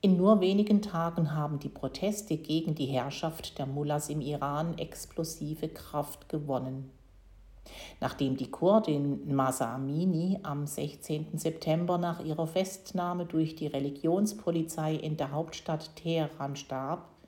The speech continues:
gehen Menschen in Massen gegen das islamistische Regime auf die Straße. Im Zentrum der Proteste steht dabei das Kopftuch, das zu tragen die Mullahs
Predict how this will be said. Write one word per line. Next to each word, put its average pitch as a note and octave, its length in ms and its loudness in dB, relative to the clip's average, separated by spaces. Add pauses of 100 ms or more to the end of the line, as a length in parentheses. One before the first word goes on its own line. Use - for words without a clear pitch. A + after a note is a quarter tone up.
(420)
gehen E3 280 4
Menschen G3+ 540 4
in D3 320 0
Massen G3 680 0
gegen F3+ 280 2
das E3 200 -2
islamistische D#3+ 920 -2
Regime D#3 540 -4
auf D3+ 180 -4
die E3 140 -6
Straße. - 640 -8 (1200)
Im E3+ 160 4
Zentrum D#3 440 2
der E3 120 4
Proteste E3+ 600 0
steht - 400 -2
dabei E3+ 300 0
das F3 240 -4
Kopftuch, - 880 -4
das - 280 -4
zu - 120 -10
tragen C3+ 560 -2
die D#3+ 120 -2
Mullahs D3+ 640 -2